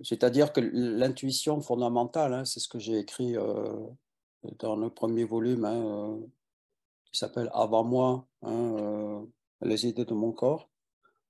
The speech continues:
euh, c'est qu'en, en fait, moi, je, je pense que les autres sont, sont toujours déjà en nous, hein, et que donc le processus d'incorporation, euh, se fait de manière spontanée, euh, par ce processus d'écologisation.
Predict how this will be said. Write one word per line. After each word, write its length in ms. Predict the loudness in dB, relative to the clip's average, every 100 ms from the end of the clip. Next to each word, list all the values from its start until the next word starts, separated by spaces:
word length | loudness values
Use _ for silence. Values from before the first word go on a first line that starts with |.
| _ -10
euh, 380 | -6 -4 -4 -6 -8 -12 -16 -20 _ _ _ _ _ _ _ _ _
c'est 180 | -2 0
qu'en, 240 | 4 6 6
en 80 |
fait, 260 | 2 0 0
moi, 220 | 0 0 -2
je, 220 | -2 -2
je 80 | -2
pense 260 | 0 0
que 100 | 2
les 220 | 0 2 0
autres 240 | -2 -4
sont, 340 | -2 0 0 -4
sont 220 | -4 -2
toujours 340 | -2 -2 0 0
déjà 340 | 2 4 4
en 140 | 4
nous, 220 | 4 0 -4 _ _ _ -6
hein, 240 | -4 -4 _ _ _ -20 -20 -20 _ _ -12
et 160 | -10 -2
que 80 |
donc 320 | 0 4 2 2
le 100 | -2
processus 540 | -4 -2 -4 -2 -2
d'incorporation, 1120 | -2 0 -2 -2 -2 0 0 -2 -2 -2 -2 0 0 0
euh, 40 | -2
se 140 | -4
fait 200 | -2 0
de 100 | 0
manière 360 | 2 2 0 -2
spontanée, 760 | -2 -2 -2 -2 -2 -2 -2 -8 -6
euh, 160 | -4 0
par 260 | 2 0
ce 120 | 0
processus 420 | -6 -8 -6 -4 -2
d'écologisation. 840 | -4 -4 -4 -4 -4 -4 -6 -8